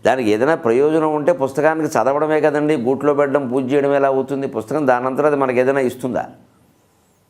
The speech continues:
అది ఏదైనా మనం చదివి ఆస్వాదించాలి కదా. పదార్థం అంటే తిని ఆస్వాదించాలి,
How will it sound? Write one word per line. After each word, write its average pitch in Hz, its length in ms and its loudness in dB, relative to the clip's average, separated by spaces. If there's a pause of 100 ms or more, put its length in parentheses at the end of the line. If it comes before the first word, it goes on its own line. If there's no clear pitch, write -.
(720)
అది 85 140 -4
ఏదైనా 139 200 2
మనం 123 200 -2
చదివి 120 260 2
ఆస్వాదించాలి 139 720 0
కదా. 135 200 0
పదార్థం 135 560 0
అంటే 143 180 0
తిని 147 280 0
ఆస్వాదించాలి, 107 760 -2